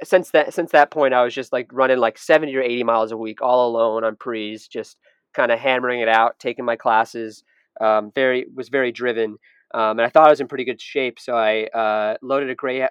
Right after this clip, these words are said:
loaded my bike onto a Greyhound bus and went up to race in the U W preview, um, which is kinda funny that now that I go to U W, so it's, it's kinda come full circle.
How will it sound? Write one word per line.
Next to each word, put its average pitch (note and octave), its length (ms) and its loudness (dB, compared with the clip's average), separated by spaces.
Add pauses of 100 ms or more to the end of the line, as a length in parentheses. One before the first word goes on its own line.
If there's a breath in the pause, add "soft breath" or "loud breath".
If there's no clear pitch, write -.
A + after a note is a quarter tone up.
loaded C#3 220 -2
my B2+ 140 -2
bike A#2+ 360 0
onto A#2+ 160 -8
a A#2 60 -8
Greyhound A#2+ 380 -4
bus - 440 -4
and A#2 160 -8
went A#2+ 140 -4
up A#2 140 -6
to A2+ 360 -6 (100)
race A#2+ 280 -6
in B2 60 -14
the A2+ 80 -10
U A#2 120 -12
W A#2 220 -8
preview, C#3 460 -10 (500)
um, A2 480 -4
which - 160 -12
is - 40 -20
kinda B2+ 200 -4
funny C3 260 -6
that A#2+ 220 -4
now B2 120 2
that A#2 120 2
I A2+ 80 0
go B2 120 -4
to A#2+ 60 -6
U B2 120 -6
W, C3+ 220 -2
so A2+ 140 -10
it's, A2+ 160 -8
it's - 100 -20
kinda A2+ 180 -10
come A2+ 180 -12
full A#2 180 -8
circle. D3+ 400 -10